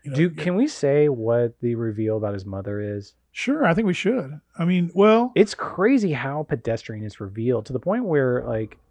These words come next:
Speaker 2: I, I, I, I
Speaker 1: Well,
Speaker 2: was
Speaker 1: you saw
Speaker 2: watching the second time, I was like, "Did I, d-, wh-, am I just missing something?" And then sh-, they say it, and you're like, "Oh, of course. She committed suicide."
Speaker 1: Yeah, and
Speaker 2: She
Speaker 1: the
Speaker 2: committed suicide by jumping in the river. And you see these recurring shots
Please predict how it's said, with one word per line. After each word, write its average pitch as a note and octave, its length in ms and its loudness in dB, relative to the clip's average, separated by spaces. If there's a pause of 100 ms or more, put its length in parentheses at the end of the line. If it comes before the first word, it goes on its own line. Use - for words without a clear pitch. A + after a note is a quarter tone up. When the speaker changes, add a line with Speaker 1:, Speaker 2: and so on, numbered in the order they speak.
(400)
Speaker 2:
I, B2+ 120 -4
I, C3 160 -4
I, - 180 -4
I C#3 40 -6 (280)
Speaker 1:
Well, C4+ 160 10
Speaker 2:
was A#3 80 4
Speaker 1:
you A#3+ 100 6
saw - 180 2
Speaker 2:
watching C4 240 8
the G3+ 60 2
second D#3+ 240 0
time, A3+ 200 -6
I A#3+ 40 0
was B2+ 140 -4
like, B2 180 0
"Did A#2 120 -2
I, F3 140 0 (260)
d-, B2+ 100 -14 (140)
wh-, B2+ 280 -8
am D3+ 180 -2
I F#3+ 80 0
just G#3+ 140 -8
missing E3+ 300 -2
something?" G#3+ 260 -6
And D#3 100 0
then D3 160 0
sh-, - 100 -18
they B2 160 -4
say A3+ 180 -4
it, D4 40 -2
and G#3+ 80 -2
you're D3 80 -2
like, C#3+ 120 -4 (140)
"Oh, D#4+ 160 -2
of B2+ 100 -16
course. A2 540 -8 (320)
She - 160 -8
committed E3+ 240 -2
suicide." - 400 -8
Speaker 1:
Yeah, G3+ 320 0
and E3+ 160 0
Speaker 2:
She E3 60 2
Speaker 1:
the F#3 80 2
Speaker 2:
committed G3+ 280 6
suicide E3+ 360 2
by D3 80 4
jumping C3+ 300 0
in B2+ 100 -2
the G#2+ 60 -4
river. A2 400 2
And C#3 300 0
you C3 120 -4
see G#3 200 -4
these D#3+ 160 0
recurring F3+ 480 -4
shots - 720 -4